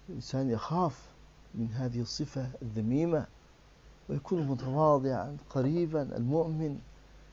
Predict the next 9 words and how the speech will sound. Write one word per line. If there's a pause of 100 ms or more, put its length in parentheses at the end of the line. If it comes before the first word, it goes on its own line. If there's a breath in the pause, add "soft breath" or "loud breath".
(340)
هين
لين
قريب
سهل، (1600)
يكون
متطاوعا
لينا
مع
إخوانه،